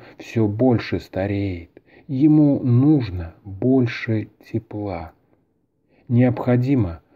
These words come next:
хорошо отапливать его жилище. Именно из этой любви – я рублю дрова. Из этой любви я ношу ему воду из колодца.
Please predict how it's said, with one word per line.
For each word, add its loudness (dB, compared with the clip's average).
хорошо -2
отапливать -10
его -6
жилище. -4
Именно 4
из -2
этой -4
любви – -6
я 0
рублю 0
дрова. -6
Из 2
этой 4
любви 0
я -8
ношу -6
ему 2
воду -2
из -12
колодца. -8